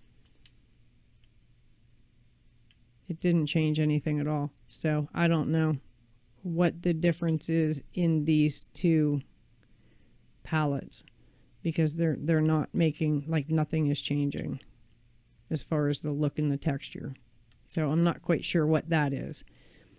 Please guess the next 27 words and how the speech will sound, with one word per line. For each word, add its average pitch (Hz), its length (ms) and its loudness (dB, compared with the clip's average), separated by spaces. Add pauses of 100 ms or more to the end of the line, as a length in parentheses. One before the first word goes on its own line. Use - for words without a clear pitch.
(1000)
But 175 240 4
that's 175 240 2
the 202 60 2
only 180 160 4
way 170 180 4
to 160 80 0
get 156 240 -2
the 165 80 -4
stone 160 480 0
smooth, 170 400 2
is 156 120 -2
to - 120 -4
make 160 220 0
it - 100 -4
the 156 80 -4
secondary 165 720 0
texture 165 460 0
so 151 180 0
that 156 140 2
it's 156 160 0
your 151 120 -2
outside 151 600 -2
texture 160 400 -2
and 151 100 0
not 156 160 0
the 160 160 -4
underneath. 147 640 0